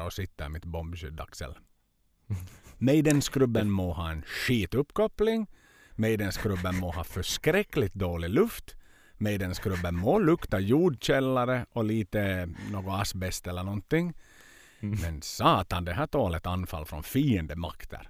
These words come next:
Speaker 1: För det skulle kunna vara en pågående <laughs> attack, och när jag kommer ut härifrån så är det bara jag och en massa gropar kvar som kommer ut.
Speaker 2: Ja, men någon ska rapportera.
Speaker 1: Någon ska rappor-, så går jag in tillbaks och rapporterar.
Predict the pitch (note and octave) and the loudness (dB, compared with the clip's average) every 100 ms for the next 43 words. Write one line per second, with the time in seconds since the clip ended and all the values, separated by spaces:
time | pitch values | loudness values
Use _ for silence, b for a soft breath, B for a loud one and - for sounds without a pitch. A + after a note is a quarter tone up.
0 | - b b b b b A2+ A#2+ C3 - | -20 b b b b b 0 4 4 2
1 | - D#3+ D3+ D#3 C#3 C#3 G#3 G#3 C3 C#3 | 2 4 4 4 4 8 12 12 12 10
2 | C#3+ B2 A2 G2 - - G2+ - - - | 10 8 4 0 -4 2 4 2 -4 -2
3 | B2 A#2 C#3 - F3 B2+ C3+ C3+ A2+ A#2 | 4 6 4 4 4 6 8 6 6 4
4 | A2 G#2+ G2 - - A#2 A2 A2 G#2+ A2 | 4 2 -2 -4 0 2 2 2 2 2
5 | A2 G2+ F#2+ G#2+ F#2+ G2 G2 F2+ - - | 2 0 -2 -2 -2 -2 -4 -4 -8 -10
6 | A#2+ A2+ A#2 A#2 A2+ F2+ E2+ D#2+ - G2 | 0 4 6 6 4 0 -4 -6 -6 -6
7 | D#2+ B1+ - D#2+ E2 D#2 E2 - - - | -6 -8 -10 -10 -8 -8 -10 -12 -18 -20
8 | _ _ _ _ _ _ - b b b | _ _ _ _ _ _ -20 b b b
9 | b b C3 B2 - - A2 B2 C#3+ C3+ | b b -2 -2 -6 -6 0 2 2 2
10 | - G2+ G#2+ - A2 F#2 A#2 G2 E2+ - | 2 2 2 2 0 2 0 0 -2 2
11 | C3 F#3 - D3+ C#3 C3+ B2+ - B2+ D#3 | 2 2 2 2 2 2 0 2 6 6
12 | A#2 A#2 G2+ G#2 F#2 - E2 D#2+ D#2+ F#2+ | 6 4 2 0 -2 -4 -8 -6 -8 -8
13 | D#2 C#2 D2+ | -8 -8 -12